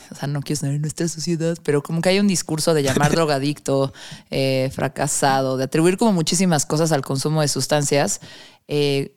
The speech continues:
cuando todos de alguna forma lo somos. Todos somos toxicómanos y es, esto es súper, es una idea trilladísima, pero voy a un punto, ¿no? Como que todos o tomamos un chingo de café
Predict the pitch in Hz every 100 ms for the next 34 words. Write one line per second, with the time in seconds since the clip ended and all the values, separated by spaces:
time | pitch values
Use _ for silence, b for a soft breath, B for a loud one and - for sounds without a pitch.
0 | _ - 180 185 175 175 - 190 196 208
1 | 185 156 165 175 - 165 165 156 151 147
2 | 254 247 - - - 175 180 180 175 -
3 | 165 - 175 208 185 139 - - - 156
4 | 151 151 - - B B B B _ _
5 | _ - 202 233 - 240 220 226 160 156
6 | - 214 190 170 - - 165 156 147 139
7 | 147 123 123 135 135 143 143 139 156 139
8 | 139 151 156 135 123 123 127 - 147 143
9 | 143 - - 135 147 143 147 139 160 147
10 | 131 - - 170 165 170